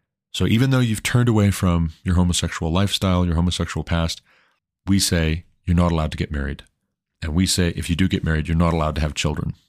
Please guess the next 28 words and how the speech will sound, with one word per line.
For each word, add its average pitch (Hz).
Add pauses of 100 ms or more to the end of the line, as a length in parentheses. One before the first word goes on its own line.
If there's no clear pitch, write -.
(880)
Or 117
instead, 98 (340)
do 104
we 104
say, 87 (520)
"You 107
have 95
turned 131
away 120
from 107 (480)
a 85
homosexual 107
lifestyle, 95 (440)
you've 92
fallen 110
in 104
love, 92 (440)
you've -
gotten 104
married, 90
and 85
now 98
here's 110
what 120 (500)
God's 107
word 107
says 107
about 80